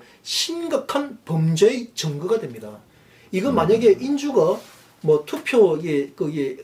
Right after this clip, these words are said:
Speaker 1: 그, 이 사무원, 개표 사무원들이 뭐 실수로 만약에 주머니에서 이렇게 발견됐다. 현장에서 바로 경찰에 신고하세요.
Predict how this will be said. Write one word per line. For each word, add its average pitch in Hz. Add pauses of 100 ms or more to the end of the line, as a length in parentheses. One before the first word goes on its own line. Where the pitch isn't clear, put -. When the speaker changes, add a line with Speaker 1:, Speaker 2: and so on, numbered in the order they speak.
(120)
Speaker 1:
그, 156
이 135
사무원, 214
개표 233
사무원들이 156
뭐 127
실수로 311
만약에 156
주머니에서 185
이렇게 147
발견됐다. 185 (320)
현장에서 285
바로 254
경찰에 202
신고하세요. 143